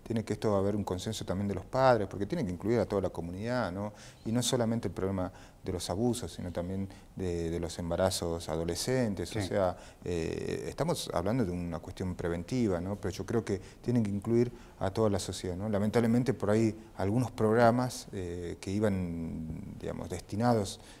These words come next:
Speaker 1: eh, a esta problemática se han reducido en el último presu-, en el último presupuesto.
Speaker 2: Ujú.
Speaker 1: Esto lo hemos, eh, planteado nosotros, ¿no? Porque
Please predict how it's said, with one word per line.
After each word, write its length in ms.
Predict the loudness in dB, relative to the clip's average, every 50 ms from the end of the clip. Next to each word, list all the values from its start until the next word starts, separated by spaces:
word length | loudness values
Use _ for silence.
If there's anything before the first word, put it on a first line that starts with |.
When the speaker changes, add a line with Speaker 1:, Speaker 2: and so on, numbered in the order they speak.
| -18 -10 -6
Speaker 1:
eh, 800 | -4 -4 -2 -2 -2 -2 -2 -4 -4 -4 -6 -6 -8 -8 -8 -8 -6
a 120 | -4 -6 -2
esta 160 | -2 -2 -2
problemática 640 | 0 0 2 2 2 2 0 0 -2 -2 -2 -4 -4
se 120 | -4 -6
han 60 | -4
reducido 480 | -2 -2 -2 -2 -2 -2 0 0 2 2
en 100 | 0 -2
el 80 | -4
último 280 | -6 -6 -6 -6 -8 -8
presu-, 280 | -6 -8 -8 -8 -10 -12 -10
en 180 | -8 -8 -6 -6
el 120 | -6 -6
último 260 | -6 -4 -2 -2 -2 -2
presupuesto. 600 | -4 -4 -4 -4 0 0 0 0 0 -4 -8 -12 -14 -16 -12 -10
Speaker 2:
Ujú. 120 | -6 -6 -2
Speaker 1:
Esto 140 | 0 2
lo 80 | 2 4
hemos, 260 | 2 2 2 0 -2 -6 -12 -18 -20 -18 -8 -4
eh, 100 | -2 -2 0
planteado 440 | 0 0 0 2 6 10 10 10 10
nosotros, 420 | 8 4 0 -2 -4 -4 -4 -4
¿no? 140 | -2 -4 -2
Porque 500 | -2 -4 -4 -4 -4 -4 -2 -2 -4 -6